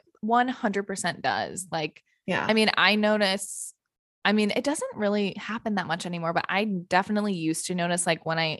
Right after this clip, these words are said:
Speaker 1: ate a lot of dairy, I would, like, get zits. Like, I would, like, break out.
Speaker 2: Really?
Speaker 1: Yeah. Like, it's, and
Speaker 2: My
Speaker 1: it's, again, different for everyone, but
Speaker 2: Mm-hmm. I definitely can tell if I'm drinking more, my skin is also much worse.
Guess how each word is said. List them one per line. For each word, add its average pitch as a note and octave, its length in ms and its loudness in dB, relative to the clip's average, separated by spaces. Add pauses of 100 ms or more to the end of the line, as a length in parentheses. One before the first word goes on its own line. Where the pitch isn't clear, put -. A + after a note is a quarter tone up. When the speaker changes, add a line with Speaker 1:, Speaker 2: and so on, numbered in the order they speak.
(140)
Speaker 1:
ate E3+ 180 4
a F3 60 6
lot D3 200 8
of D#3 140 -6
dairy, G#2 380 0
I G2+ 180 6
would, C3 160 0
like, A#2 200 -2
get C3 240 0 (500)
zits. - 580 -4
Like, F#3 160 4
I D#3+ 140 8
would, F3 140 4
like, F3 140 2
break - 240 -2
out. F#2 260 2 (520)
Speaker 2:
Really? F#3+ 600 4
Speaker 1:
Yeah. E3+ 440 4 (240)
Like, A#3 240 6
it's, A#3+ 400 4
and G#3 140 8
Speaker 2:
My - 0 -
Speaker 1:
it's, A3 260 2 (160)
again, F#3 320 2
different D#3 300 -6
for - 80 -4
everyone, - 580 -6
but - 220 -2
Speaker 2:
Mm-hmm. F#3 480 0 (200)
I F#3+ 300 8
definitely G#3 840 2
can G3 240 2
tell F3+ 360 4
if F#3 200 2
I'm F#3+ 240 2
drinking F#3+ 460 0
more, G#3 200 4
my F#3+ 160 4
skin F#3 320 2
is - 140 -2
also - 440 0
much - 340 -2
worse. - 460 2